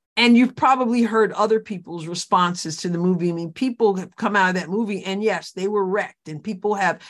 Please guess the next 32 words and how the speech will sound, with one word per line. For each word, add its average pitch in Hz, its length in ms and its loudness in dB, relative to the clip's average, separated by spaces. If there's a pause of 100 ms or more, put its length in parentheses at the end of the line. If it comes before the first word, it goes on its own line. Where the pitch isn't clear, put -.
(100)
I've 185 160 -2
seen 233 260 -2
people 190 280 -6
post 190 280 -8
things 185 220 -2
on 185 80 -2
social 180 360 -4
media. 190 260 -2
There 214 100 6
are - 20 0
some 240 240 -2
I 202 120 4
didn't 196 180 -2
even 185 180 -4
wanna 156 160 -4
watch 202 340 2
because 175 300 -8
I, 165 220 -6
this 220 220 -8
was 180 80 -10
before 180 280 0
I 202 120 2
saw 165 280 0
it. 151 60 0
And 156 100 -12
I'm 170 80 -8
like, 170 240 -8
"I 180 60 -10
can't, 180 360 -4
my 160 120 -4
heart 180 320 -6
can't, 160 260 -8